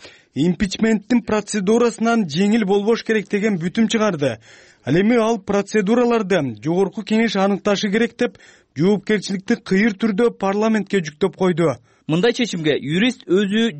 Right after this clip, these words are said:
Speaker 2: жоктон көрө жогору деген баа берди. Буга чейин Нурбек Токтакунов Конституциялык палатага президенттин ишмердигинин кепилдиктери жөнүндөгү мыйзамдын нормаларын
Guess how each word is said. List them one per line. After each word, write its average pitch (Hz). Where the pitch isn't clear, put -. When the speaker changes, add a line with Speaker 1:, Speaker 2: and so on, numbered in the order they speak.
Speaker 2:
жоктон 220
көрө 233
жогору 208
деген 147
баа 151
берди. 127
Буга 170
чейин 254
Нурбек 226
Токтакунов 190
Конституциялык 185
палатага 226
президенттин 196
ишмердигинин 196
кепилдиктери 196
жөнүндөгү 233
мыйзамдын 185
нормаларын 185